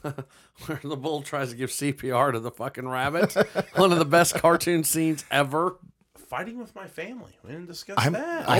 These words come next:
Speaker 2: haven't
Speaker 1: yeah.
Speaker 3: It was
Speaker 1: And
Speaker 3: him,
Speaker 1: that
Speaker 3: Page.
Speaker 1: Dwayne
Speaker 2: Yeah.
Speaker 1: Johnson was in that.
Speaker 2: Yeah.
Speaker 3: It's his movie. His
Speaker 1: Yeah.
Speaker 3: company produced
Speaker 2: Uh,
Speaker 3: it.
Speaker 2: before,
Speaker 1: Right.
Speaker 2: before we get away from Cena all the way, though, let's, we gotta mention the Fast and Furious movies that he was in.
Speaker 3: No, we don't.
Speaker 2: I'm not a big fan of the franchise, but I thought he
Speaker 1: Well,
Speaker 2: did
Speaker 1: The
Speaker 2: well
Speaker 1: Rock
Speaker 2: in
Speaker 1: was
Speaker 2: them.
Speaker 1: in those, too.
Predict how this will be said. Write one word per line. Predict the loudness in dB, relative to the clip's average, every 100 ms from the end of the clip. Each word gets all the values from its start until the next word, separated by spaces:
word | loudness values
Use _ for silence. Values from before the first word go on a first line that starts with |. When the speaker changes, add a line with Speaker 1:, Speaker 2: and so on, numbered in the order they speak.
| 6
Speaker 2:
haven't | 4
Speaker 1:
yeah. | 2 2 2
Speaker 3:
It | 2
was | 2
Speaker 1:
And | 2
Speaker 3:
him, |
Speaker 1:
that | 2 0
Speaker 3:
Page. | -2 -2 -2
Speaker 1:
Dwayne | 2 4 6
Speaker 2:
Yeah. |
Speaker 1:
Johnson | 6 4 2
was | 0 2
in | 0
that. | 0 -2 -6 -2
Speaker 2:
Yeah. | -2 -2 -8 _
Speaker 3:
It's | -12 -6
his | -6 -4
movie. | -4 -4 -6
His | -8 -6
Speaker 1:
Yeah. | -6 -2
Speaker 3:
company | -4 -4 -6
produced | -4 -4 -2 0
Speaker 2:
Uh, |
Speaker 3:
it. | 0 2
Speaker 2:
before, | 6 8
Speaker 1:
Right. | 6 4
Speaker 2:
before | 4 4
we | 4
get | 4
away | 2 0
from | -2
Cena | -4 -4 0
all | 0
the | 2
way, | 0
though, | 0
let's, | 0 -4 -8 -6
we | 0
gotta | 2 2
mention | -2 -4
the | -4
Fast | -4 -4 -6
and | -6
Furious | -4 -4 -6
movies | -10 -10 -10
that | -10
he | -10
was | -12
in. | -12 -16 -14
Speaker 3:
No, | -10
we | -8
don't. | -10 -16 _ 0
Speaker 2:
I'm | 6
not | 6
a |
big | 4 2
fan | 4
of | 4
the | 2
franchise, | 4 4 4 4 4 6
but | 4
I | 6
thought | 2
he | 6
Speaker 1:
Well, | 6
Speaker 2:
did |
Speaker 1:
The | 8
Speaker 2:
well | 8
Speaker 1:
Rock | 8
Speaker 2:
in | 6
Speaker 1:
was | 4
Speaker 2:
them. | 4
Speaker 1:
in |
those, | 2 2
too. | 2 0